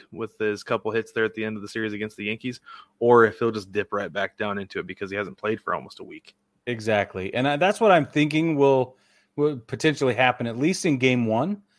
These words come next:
Speaker 1: Mm-hmm.
Speaker 2: Um, I don't know if it'll extend to game two. The pitching is so good in game one and game two, though, that it could extend all the way into game three.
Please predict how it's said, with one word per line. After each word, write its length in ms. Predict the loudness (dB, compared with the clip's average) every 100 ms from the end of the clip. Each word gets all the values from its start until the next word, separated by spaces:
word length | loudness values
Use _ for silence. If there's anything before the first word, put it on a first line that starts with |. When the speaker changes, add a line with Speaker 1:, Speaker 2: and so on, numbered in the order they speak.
| _ _ _
Speaker 1:
Mm-hmm. 40 | -2
Speaker 2:
Um, 300 | 2 2 2
I 120 | 0
don't 160 | 2 2
know 140 | 4
if 140 | 2 2
it'll 180 | 0 0
extend 340 | -2 -2 -2
to 60 | 0
game 260 | -2 -4
two. 220 | -4 -4
The 100 | -4
pitching 440 | -4 -4 -4 -2 -2
is 120 | -4
so 360 | -6 0 0 0
good 360 | -2 0 0
in 140 | -2 -4
game 260 | -4 -2
one 240 | -2 -4 -4
and 300 | -6 -4 -2
game 240 | -2 -4
two, 240 | -4 -2
though, 340 | 0 2 2 -2 _ _
that 100 | 0
it 120 | 0
could 140 | 4 4
extend 360 | 4 0 2 6
all 160 | 6
the 60 | 6
way 260 | 6 6 4
into 160 | 2
game 240 | 2 0 -2
three. 300 | -4 -8